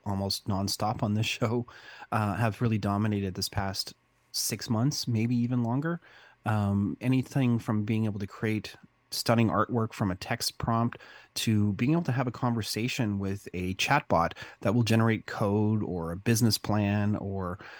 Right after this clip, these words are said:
you know, all kinds of different things. Uh, it, it really has, um,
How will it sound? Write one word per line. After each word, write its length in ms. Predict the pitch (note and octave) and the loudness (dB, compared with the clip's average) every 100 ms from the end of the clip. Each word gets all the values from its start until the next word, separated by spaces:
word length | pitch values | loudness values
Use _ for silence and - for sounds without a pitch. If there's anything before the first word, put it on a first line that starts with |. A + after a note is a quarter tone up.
| - - | -20 -8
you 100 | - | -2
know, 180 | F#2+ F2 | 0 2
all 120 | G#2 A2 | 2 4
kinds 260 | - A#2 | 6 6
of 60 | G#2+ | 4
different 320 | G#2+ G#2+ - | 2 0 0
things. 460 | G#2+ G2 G2 - - - | 2 2 2 -2 -6 -6
Uh, 260 | G2 F#2 - | -4 -4 -2
it, 220 | F2 G#2 | -2 0
it 160 | - B2 | 2 0
really 640 | C3+ A#2 C3+ C#3+ C3 A#2 - - | 2 4 6 8 6 4 -2 -12
has, 580 | - A#2+ A2 G#2+ G2 - - - _ _ _ | -4 0 0 0 -2 -6 -12 -20 _ _ _
um, 460 | - F#2 F#2 F2+ | -6 -4 -4 -4